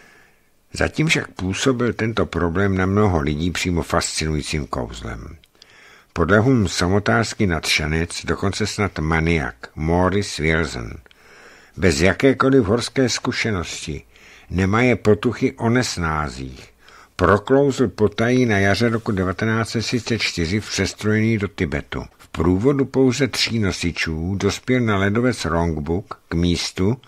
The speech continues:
kde stál tábor tři při poslední výpravě. Protože se šerpové zdráhali jít dále, poslal je zpět. Horolezec samotář si představuje,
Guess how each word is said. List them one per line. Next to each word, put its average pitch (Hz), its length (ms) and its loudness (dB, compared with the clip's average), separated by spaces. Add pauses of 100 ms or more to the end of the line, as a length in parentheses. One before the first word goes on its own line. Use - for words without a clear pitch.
(420)
kde 90 160 0
stál 107 320 0
tábor 117 540 0
tři 104 380 0
při - 200 -6
poslední 95 520 -2
výpravě. 76 640 -4 (180)
Protože 110 380 2
se 131 140 2
šerpové 113 840 0 (180)
zdráhali 92 720 2
jít 110 180 -2
dále, 78 560 -2
poslal 101 480 -4
je 98 100 0
zpět. - 400 -8 (760)
Horolezec 95 720 4
samotář 104 680 -2
si - 100 -4
představuje, 85 840 -2